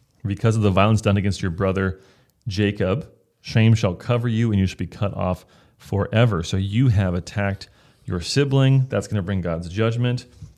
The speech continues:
Verse twelve, he says, "But do not gloat over the day of your brother and the day of his misfortune.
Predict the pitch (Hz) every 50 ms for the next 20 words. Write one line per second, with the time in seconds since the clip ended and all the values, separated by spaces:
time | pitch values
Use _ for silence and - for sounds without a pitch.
0 | _ - 104 110 107 - - - 110 110 107 104 101 - 104 92 95 98 87 104
1 | 113 120 110 98 85 - 98 98 104 117 117 - - - _ _ _ _ _ _
2 | _ - 98 92 98 92 90 82 98 98 101 95 98 92 80 87 95 92 80 95
3 | 101 95 90 80 90 92 92 87 90 85 87 85 82 - - 107 110 110 110 -
4 | 117 113 117 113